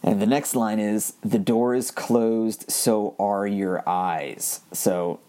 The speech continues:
she could be asleep. Let's try to think positive. She could be asleep, or he fucking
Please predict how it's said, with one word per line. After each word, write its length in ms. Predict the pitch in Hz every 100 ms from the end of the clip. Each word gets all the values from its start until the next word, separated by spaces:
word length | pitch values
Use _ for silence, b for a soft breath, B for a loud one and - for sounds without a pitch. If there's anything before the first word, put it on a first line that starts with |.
| _
she 180 | - 180
could 200 | 165 170
be 100 | 220
asleep. 440 | 233 226 220 240 - - _ -
Let's 220 | 120 120
try 180 | - 135
to 80 | 151
think 220 | 170 165
positive. 420 | 156 156 156 156
She 140 | 143 120
could 100 | 143
be 80 |
asleep, 240 | 143 135 113
or 120 | 110
he 40 |
fucking 540 | 101 - - - 98